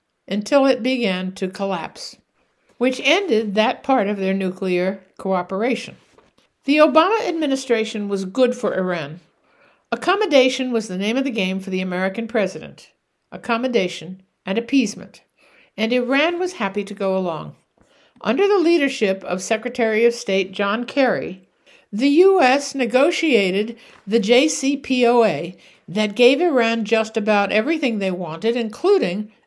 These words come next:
a path to becoming a nuclear power, with only limited U N inspections that met Iran's devious requirements. And in fact, Iran breached that deal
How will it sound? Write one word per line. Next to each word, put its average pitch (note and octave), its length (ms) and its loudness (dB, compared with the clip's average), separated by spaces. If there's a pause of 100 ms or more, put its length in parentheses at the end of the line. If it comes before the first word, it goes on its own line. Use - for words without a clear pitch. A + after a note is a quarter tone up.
a B3 80 -4
path A3 480 -4
to B3 100 -6
becoming G#3 460 -6
a A3 60 -2
nuclear F#3 420 -6
power, G#3 560 -4 (260)
with G#3 160 -2
only G#3+ 300 -2
limited E4 540 0
U C4 180 2
N A#3 180 0
inspections F#3+ 760 -8
that - 180 -6
met G#3+ 320 -4 (200)
Iran's A3+ 760 -2
devious G#3+ 720 0
requirements. F3+ 840 -6 (640)
And G#3+ 160 0
in A#3 100 0
fact, D4 480 -2 (380)
Iran C4 480 0
breached C#4 340 -4
that F3 260 -4
deal G#3+ 460 -2